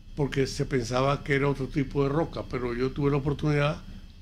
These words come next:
en mil novecientos setenta y uno de hacer una expedición y descender de la cumbre hasta el, hasta esta, hasta esta caverna y describir esa, que fue la primera caverna que se describiera en el mundo en cuarcita.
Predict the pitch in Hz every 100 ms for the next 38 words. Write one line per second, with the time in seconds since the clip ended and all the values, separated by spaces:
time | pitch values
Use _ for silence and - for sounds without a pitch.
0 | - - 131 123 131 127 139 147 143 143
1 | 127 151 143 151 143 120 131 127 156 139
2 | 139 143 147 135 123 120 117 131 135 131
3 | - - - - 139 123 - 165 156 135
4 | 113 104 62 60 110 110 - - - -
5 | - 120 113 127 117 123 - - - -
6 | - - 120 143 - 170 165 143 170 185
7 | - - - - 160 151 143 170 139 135
8 | 143 123 143 151 135 131 135 156 151 175
9 | 151 151 139 135 143 135 135 123 - 131
10 | 123 127 131 147 - - - - - -
11 | 151 151 160 151 147 151 135 147 139 165
12 | - -